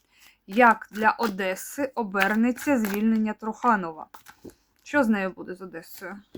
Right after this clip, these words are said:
Роздумів багато. Ось вам військова адміністрація, до речі, буде.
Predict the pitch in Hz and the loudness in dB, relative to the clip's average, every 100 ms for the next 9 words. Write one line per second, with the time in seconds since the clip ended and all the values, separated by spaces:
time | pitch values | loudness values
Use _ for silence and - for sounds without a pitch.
0 | - _ _ _ _ _ _ _ _ _ | -20 _ _ _ _ _ _ _ _ _
1 | _ 208 220 226 196 226 208 202 208 190 | _ 2 6 6 2 -2 -2 -4 -2 -2
2 | 190 180 - 226 240 _ _ _ _ _ | -2 -4 -8 -10 -10 _ _ _ _ _
3 | _ _ _ _ - - - _ 269 320 | _ _ _ _ -20 -20 -20 _ -2 2
4 | 269 247 233 - 240 202 202 185 - 180 | 2 2 0 0 2 0 -4 -6 -6 -8
5 | 165 - 202 220 240 _ 220 226 226 - | -8 -10 -10 -10 -12 _ -10 -6 -6 -8
6 | 214 226 214 240 | -10 -6 -2 -2